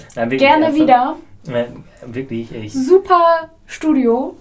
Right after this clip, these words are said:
Speaker 1: Ja, auf jeden Fall. Ähm, äh, die haben gesagt, „Du, tobt euch hier aus, macht, äh, macht euren Podcast.“ Es ist ja natürlich nach Feierabend, deswegen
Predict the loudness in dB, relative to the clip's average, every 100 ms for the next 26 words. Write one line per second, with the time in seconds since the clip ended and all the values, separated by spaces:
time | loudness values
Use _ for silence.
0 | -20 -10 -4 -2 -4 -8 -8 -6 -4 -2
1 | -2 -4 -6 -8 -6 -8 -12 -10 -10 -10
2 | -10 -8 -6 -6 -6 -6 -10 -20 _ _
3 | _ -10 -8 -8 -12 -18 -16 -12 -8 -8
4 | -8 -8 -6 -6 -6 -8 -10 -10 -14 -20
5 | -20 -20 -20 -12 -10 -8 -10 -6 -8 -8
6 | -12 -12 -10 -8 -10 -12 -12 -10 -6 -6
7 | -6 -8 -10 -12 -16 -14 -10 -10 -10 -8
8 | -6 -6 -8 -12 -14 -10 -12 -12